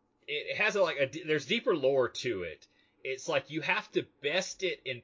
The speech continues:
poetry, or it comes inside, or, or, or you have to let it inside. So it's like, essentially, you're engaging in this, in a rap battle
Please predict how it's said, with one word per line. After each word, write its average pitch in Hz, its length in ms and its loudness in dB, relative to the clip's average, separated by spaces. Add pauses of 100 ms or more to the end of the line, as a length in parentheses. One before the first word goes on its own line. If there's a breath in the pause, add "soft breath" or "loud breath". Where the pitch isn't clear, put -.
poetry, 98 760 -2 (600)
or 127 560 2
it 120 260 -2
comes 131 260 -6
inside, 104 680 -4 (240)
or, 123 220 2
or, - 40 -12 (540)
or 123 80 2
you 120 120 -2
have 131 200 2
to 139 100 0
let 113 220 4
it 104 100 -2
inside. 95 460 -6
So 107 220 0
it's - 180 -6
like, 127 160 -4
essentially, 127 960 -2 (340 soft breath)
you're 143 300 -6
engaging 135 920 2
in 120 320 -6
this, - 640 -4 (360)
in 131 140 4
a 120 40 6
rap 127 460 6
battle 87 480 -2